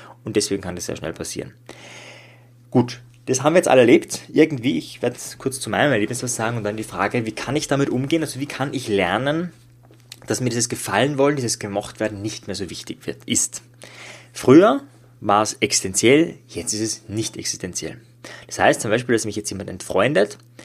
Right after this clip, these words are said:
ist vollkommen egal, ist für mein Leben bedeutungslos.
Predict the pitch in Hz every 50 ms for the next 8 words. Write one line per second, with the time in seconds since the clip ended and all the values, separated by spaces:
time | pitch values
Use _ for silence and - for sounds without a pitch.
0 | - - - - - _ - - - - 104 95 - - - - - - - -
1 | - - - - _ _ _ - - - - - - 101 101 - - 95 92 85
2 | 87 80 80 78 78 78 80 - - - 107 104 - - - 87 85 98 107 101
3 | 104 107 101 101 98 - - 107 - 101 90 87 - 87 - - - - - -